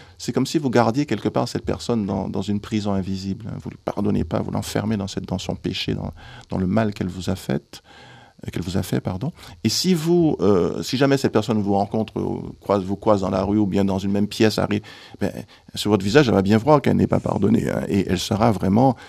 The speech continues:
elle est dans sa prison invisible. Quand elle vous voit, ben, elle est, c'est clair qu'elle, elle sait qu'elle est enfermée dans son péché. Et c'est vous qui avez les clés, mais vous êtes aussi dans la prison. Et donc, vous n'arrivez pas à clore ce chapitre de votre vie.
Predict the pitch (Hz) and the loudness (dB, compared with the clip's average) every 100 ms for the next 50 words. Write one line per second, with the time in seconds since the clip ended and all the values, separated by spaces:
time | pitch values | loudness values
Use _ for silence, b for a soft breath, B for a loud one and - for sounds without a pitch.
0 | B B - - 107 135 147 - 107 113 | B B -12 4 6 8 6 4 2 2
1 | 101 92 90 - - - - _ 95 - | 2 2 0 -6 -12 -18 -20 _ -4 0
2 | 90 90 92 139 95 85 92 - - - | -2 -2 2 2 4 0 -4 -6 -6 0
3 | 135 - - - 92 101 - 139 - 92 | 0 0 -6 -4 -4 -4 -2 -2 0 -2
4 | - - B B B 98 90 110 - 98 | -4 -8 B B B 0 2 2 2 2
5 | 120 95 - 87 95 - - - B B | 2 0 -4 -6 -6 -6 -8 -10 B B
6 | B B B B B _ 104 101 87 - | B B B B B _ 6 8 6 2
7 | 104 160 151 131 127 - - - _ - | 4 6 8 8 4 0 -4 -8 _ -20
8 | - - 104 120 107 135 - 117 - 175 | -20 4 8 8 6 4 4 4 4 2
9 | 120 92 - 87 - _ _ _ _ _ | 2 2 -2 -6 -8 _ _ _ _ _
10 | B B B - 196 131 117 120 117 117 | B B B 4 6 6 8 8 8 6
11 | 113 117 170 190 - 104 - - 160 185 | 4 4 4 2 2 -2 0 2 4 4
12 | 160 - - - 117 - - 92 92 92 | 2 -2 -2 -2 -2 -2 0 2 0 -2
13 | 87 | -4